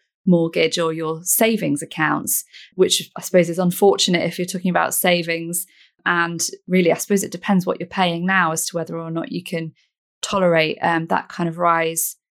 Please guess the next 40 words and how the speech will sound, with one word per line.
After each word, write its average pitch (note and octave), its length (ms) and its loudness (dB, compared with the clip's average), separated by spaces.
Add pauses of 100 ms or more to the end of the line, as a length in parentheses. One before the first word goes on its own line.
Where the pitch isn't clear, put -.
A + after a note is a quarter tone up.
(280)
on F3 160 4
your F3 120 2
mortgage. A3 680 4 (280)
But - 100 4
I C4+ 60 2
mean, C#4 180 4
people E4+ 300 -4
will A#3 80 0
be G#3 80 4
thinking G#3+ 400 2
now, F3+ 180 4
won't F#3 220 0
they, F3 100 0
about E3+ 580 0 (300)
whether E3+ 260 2
or E3+ 80 -2
not F3 240 -4
to F#3+ 100 -8
fix, - 760 -2 (260)
whether F#3+ 220 4
or F#3+ 100 2
not F#3 160 0
to - 80 -4
take G3 300 -6
a F3+ 40 -10
risk F3+ 280 -2
on F3 140 2
discounted F#3+ 800 -2
variable G3 440 2
rates G#3 280 -2
on A3+ 60 -2
their A3 100 0
mortgage A#3+ 560 0
in G#3 80 2
the F#3+ 60 2
hope G#3 340 -4
that G3 280 2 (380)
maybe G3 340 2
rises F#3+ 420 2
won't F#3+ 400 -2